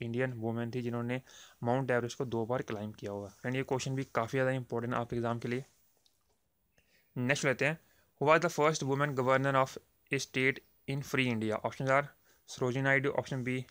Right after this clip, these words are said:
शारदा मुखर्जी, ऑप्शन सी राम दुलारी सिन्हा and option D सरला ग्रेवाल। अगर आपको इस क्वेश्चन आंसर आता है, आप कमेंट बॉक्स में बता सकते हो। तो basically इसका जो आंसर है वो ऑप्शन ए, यानी कि सरोजिनी नायडू, जो कि फर्स्ट वुमन गवर्नर थी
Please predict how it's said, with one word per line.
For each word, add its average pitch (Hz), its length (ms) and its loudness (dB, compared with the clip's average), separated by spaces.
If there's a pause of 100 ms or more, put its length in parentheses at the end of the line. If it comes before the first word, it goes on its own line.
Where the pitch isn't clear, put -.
शारदा 120 380 2
मुखर्जी, 127 400 0
ऑप्शन 127 440 -4
सी 135 220 -2 (600)
राम 127 320 0
दुलारी 127 280 4
सिन्हा 127 320 -2 (120)
and 123 180 -6
option 123 360 -4
D 123 140 -2 (400)
सरला 123 340 0 (360)
ग्रेवाल। 107 500 -4 (1160)
अगर 131 240 2
आपको 139 180 0
इस - 140 -4
क्वेश्चन 139 240 -4
आंसर 123 260 -2
आता 120 280 2
है, 131 80 -2 (400)
आप 127 120 4
कमेंट 127 280 0
बॉक्स 120 220 0
में 123 40 -2
बता 123 160 2
सकते 113 180 -4
हो। 165 100 -2 (480)
तो 120 40 -4
basically 123 400 -4
इसका 135 220 0
जो 131 180 2
आंसर 117 300 -4
है 120 100 -2
वो 113 200 -4
ऑप्शन 127 260 0
ए, 127 120 -6
यानी 113 260 -2
कि 123 80 -8
सरोजिनी 120 400 -2
नायडू, 113 160 0
जो 117 100 -4
कि 123 100 -6
फर्स्ट 135 360 2 (340)
वुमन 123 360 0
गवर्नर 110 360 0
थी 139 240 -8